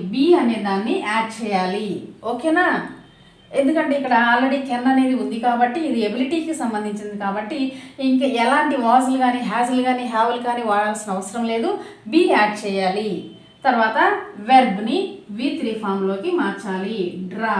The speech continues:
డ్రూ, డ్రాన్. by అనే ప్రిపోజిషన్ని వాడాలి.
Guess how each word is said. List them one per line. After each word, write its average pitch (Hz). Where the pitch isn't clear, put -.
డ్రూ, 233
డ్రాన్. 196
by 285
అనే 226
ప్రిపోజిషన్ని 208
వాడాలి. 208